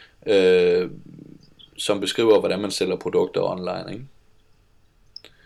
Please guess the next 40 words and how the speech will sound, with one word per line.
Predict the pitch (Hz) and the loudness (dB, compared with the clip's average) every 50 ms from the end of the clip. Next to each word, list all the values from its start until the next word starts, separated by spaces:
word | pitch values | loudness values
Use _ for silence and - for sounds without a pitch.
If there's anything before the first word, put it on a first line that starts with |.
| _ _ _ | _ _ _
Så, | - - 101 95 - - | -6 -4 -2 -2 -2 -2
så | - - | -4 -4
det | - 131 131 | 0 0 2
er | 127 | 2
det, | 123 117 | 2 2
der | 113 110 | 4 4
hedder | 110 110 101 95 | 4 4 4 4
internetmarketingbranchen, | 90 101 104 - - 98 95 92 92 92 90 92 98 104 104 - 92 90 92 92 90 92 - - 92 | 2 -2 -4 -6 -6 -6 -6 -6 -4 -4 -4 -4 -4 -6 -6 -8 -10 -10 -8 -10 -8 -10 -12 -10 -10
og | 95 - | -6 -2
det | 127 131 | -2 -2
er | 131 131 | -2 -2
primært | - 120 117 113 104 98 - | -4 -4 -4 -4 -6 -4 -2
der, | 101 98 95 | -2 -2 0
jeg, | 92 92 95 95 98 95 95 - | -2 -2 -2 -2 -2 -2 -2 -2
jeg | - 101 101 | -2 -4 -2
går | 104 104 98 95 | 0 0 0 0
efter | 92 - - 95 | 0 -4 -6 -8
inspiration. | 92 92 - - - 90 - - 113 107 98 - - - - - - - - - | -10 -8 -6 -6 -6 -2 -2 -2 -2 -2 -4 -8 -14 -20 -20 -20 -20 -20 -8 -2
Ellers | - 135 143 139 139 - | 2 2 2 2 2 0
går | - 101 98 | 0 0 2
jeg | 95 98 95 95 92 92 92 | 2 2 2 2 2 2 0
i | 92 95 | 0 -2
inspiration, | 95 - - - 98 95 - 113 113 104 | -4 -4 -4 -4 -4 -2 -4 -4 -4 -4
øh, | 101 95 95 95 95 95 95 92 92 95 _ _ _ _ _ _ _ _ _ - | -6 -6 -4 -4 -4 -4 -6 -8 -10 -14 _ _ _ _ _ _ _ _ _ -6
eller | - 101 92 90 87 90 | -4 -2 0 0 -2 -2
finder | - - 101 98 | -2 -4 -4 -2
jeg | 92 90 92 92 92 | -2 -2 -2 -2 -4
inspiration | 92 90 - - - - - 120 117 110 | -8 -8 -8 -8 -4 -2 -2 -2 -2 -6
i | 104 | -8
mig | 101 92 92 | -8 -6 -2
selv, | - 113 123 - - - - | -2 -2 -2 -2 -6 -12 -12
og | - 92 92 92 92 92 92 92 92 92 95 - _ _ _ _ _ _ _ - - - - - - _ - - - | -10 -8 -6 -6 -4 -6 -6 -6 -8 -10 -14 -18 _ _ _ _ _ _ _ -20 -20 -20 -20 -20 -20 _ -20 -14 -6
går | - - 101 | 0 2 2
ind | 104 113 120 | 2 2 -2
i | 113 | -4
mig | 107 95 | -6 -4
selv | - - 110 117 117 - | 0 2 2 2 0 -2
og | - 101 98 95 92 92 92 | -6 -4 -2 -2 -2 -4 -4
mediterer, | 95 95 98 101 98 - 117 117 113 113 110 | -6 -6 -6 -6 -4 -2 -2 0 0 -2 -2
og | 104 101 101 - 98 98 98 95 95 95 95 92 95 | -4 -6 -8 -8 -6 -6 -4 -4 -4 -4 -4 -6 -8